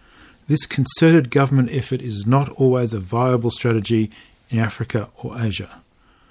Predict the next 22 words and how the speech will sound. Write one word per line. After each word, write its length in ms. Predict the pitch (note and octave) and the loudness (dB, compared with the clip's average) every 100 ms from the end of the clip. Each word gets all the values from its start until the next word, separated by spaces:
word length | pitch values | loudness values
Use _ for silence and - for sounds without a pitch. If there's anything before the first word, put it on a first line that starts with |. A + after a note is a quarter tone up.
| _ - - - | _ -20 -20 -8
For 120 | A2+ | -2
the 100 | A2 | 4
moment, 460 | A#2 C3 D#3+ G3 - - - | 6 8 6 4 0 -20 -10
while 160 | - B2+ | 0 2
the 100 | A#2 | 4
research 520 | A2 - - D3+ - | 2 0 4 4 2
is 120 | A#2+ | -6
pursued 540 | - - - - E3 D#3+ | -8 -10 -6 2 6 6
across 340 | - C3+ A2+ | 4 -2 -2
the 100 | - | -2
world, 400 | G#2+ A#2+ A#2+ A#2 - - - | 2 6 6 4 -2 -14 -4
the 80 | |
Rollback 680 | G#2+ G2+ B2+ D3+ A#2+ B2 A#2+ | 0 4 6 6 4 -4 -4
Malaria 460 | A#2 G#2+ A#2+ B2+ A#2 | -2 2 4 4 2
Partnership 640 | - D#3 C#3+ A2 - A#2+ - - - - | 0 -2 -2 -2 -2 -2 -4 -20 -20 -4
advocates 540 | C#3 A#2+ B2 B2+ A#2 | 0 2 0 0 -4
a 40 | - | -6
combination 720 | - D3+ C#3+ B2+ B2+ - G#2+ | -2 0 4 4 4 2 -2
of 140 | G2 | -2
new 320 | G2 A#2+ C3+ B2+ | 2 4 6 6
anti-malaria 720 | A#2+ - A2 G#2+ A2 G#2+ F#2 | 4 0 -4 -2 0 0 -4
drugs, 460 | F2+ C#3+ D3 C3+ | -2 0 0 -2